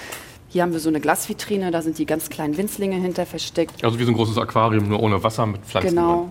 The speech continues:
Speaker 1: Und da ist zum Beispiel eine, da kann man auf den ersten Blick diese kleinen Blüten gar nicht wirklich erkennen. Oder diese kleinen Weißen da. Wenn man sich das dann aber mal so ganz genau anguckt, dann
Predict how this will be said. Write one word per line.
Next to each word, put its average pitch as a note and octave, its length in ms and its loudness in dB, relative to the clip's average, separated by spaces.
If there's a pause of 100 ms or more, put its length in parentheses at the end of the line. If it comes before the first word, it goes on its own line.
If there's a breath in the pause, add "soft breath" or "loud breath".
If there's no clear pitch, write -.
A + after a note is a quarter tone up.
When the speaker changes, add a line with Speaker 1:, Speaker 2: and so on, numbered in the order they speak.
(120)
Speaker 1:
Und F3 180 -2
da F3 140 4
ist - 140 -4
zum F#3 100 -6
Beispiel E3+ 300 -4
eine, E3+ 260 0
da D#3+ 80 -2
kann F3+ 200 -6
man E3+ 100 -2
auf E3 140 -2
den E3+ 80 -4
ersten E3 260 -4
Blick D#3 180 -6
diese D#3+ 220 -8
kleinen F3 300 -4
Blüten E3+ 280 -6
gar D#3+ 140 -4
nicht E3 180 -6
wirklich E3 280 -8
erkennen. F3 460 -4 (440 loud breath)
Oder F3 200 -6
diese E3 240 -8
kleinen D#3+ 380 2
Weißen F3 380 -2
da. D#3+ 300 0 (360 loud breath)
Wenn F3 120 0
man F3+ 120 4
sich F3+ 140 -6
das F3 160 -2
dann E3+ 120 2
aber E3+ 180 2
mal E3+ 220 2
so E3 100 -6
ganz G#3 320 0
genau F#3 320 2
anguckt, F3+ 500 -4
dann D#3 300 0